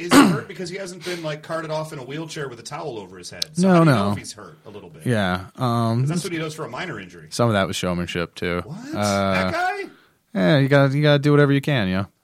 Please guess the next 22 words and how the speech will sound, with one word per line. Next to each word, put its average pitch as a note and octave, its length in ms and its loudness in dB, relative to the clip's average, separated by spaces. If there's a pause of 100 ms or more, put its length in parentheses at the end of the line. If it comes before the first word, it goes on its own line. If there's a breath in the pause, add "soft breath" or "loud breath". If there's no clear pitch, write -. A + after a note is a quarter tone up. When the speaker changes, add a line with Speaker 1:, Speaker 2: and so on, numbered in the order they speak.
(120)
Speaker 2:
Um, A#2+ 100 0
Speaker 1:
I A#2 480 2
mean, G#2 100 -4
this - 160 -8
guy C#4+ 160 -6
is E3 160 -8
so, F#3+ 140 -8
this F3+ 240 -8
guy E4 120 -10
is F3+ 120 -8
so F3 100 -8
big G3+ 220 -10
right D#3 160 -6
now. C#3 120 -8
Like, C3+ 180 -8
they C#3+ 100 -12
televise E3+ 520 -8
his C3+ 160 -12
dreams E3 720 -10
Speaker 2:
I - 120 4
mean, B2+ 100 6
I, C#3+ 80 6